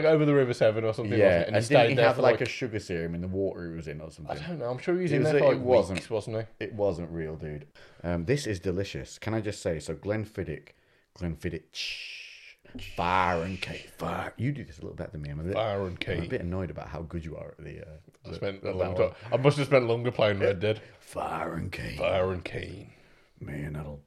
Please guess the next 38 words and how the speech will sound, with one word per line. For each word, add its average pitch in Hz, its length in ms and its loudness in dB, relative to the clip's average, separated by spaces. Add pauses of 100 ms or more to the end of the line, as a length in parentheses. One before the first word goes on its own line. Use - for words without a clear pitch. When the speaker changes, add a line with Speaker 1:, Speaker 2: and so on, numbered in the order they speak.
(180)
Speaker 2:
put - 220 -12
some - 140 -14
Speaker 1:
What 131 180 6
was, 151 100 2
Speaker 2:
hair, - 160 -6
Speaker 1:
what 156 140 0
was 170 100 -4
the 185 80 -2
Speaker 2:
hairs 190 100 -2
on 175 100 8
Speaker 1:
Fireball 123 260 6
Speaker 2:
you. 92 60 4
Speaker 1:
one 87 140 -2
now? 82 200 -8 (400)
Speaker 2:
What 98 100 -2
was 82 100 -6
that? 95 140 -4 (320)
Speaker 1:
What 123 180 0
was 139 100 -4
Fireball's, 123 680 6 (180)
like, 110 260 6
s-, - 180 -12 (760)
Speaker 2:
Oh, 95 460 6
uh, 80 420 0
Speaker 1:
I 101 40 2
know 127 120 6
it 123 60 4
was, 123 120 0
like, - 180 6
burns 110 260 6
like 104 160 2
hell, 95 200 2
but 101 120 -6
what 104 120 -4
was 101 80 -10
the - 60 -16
first 87 260 -4
bit? 101 180 -8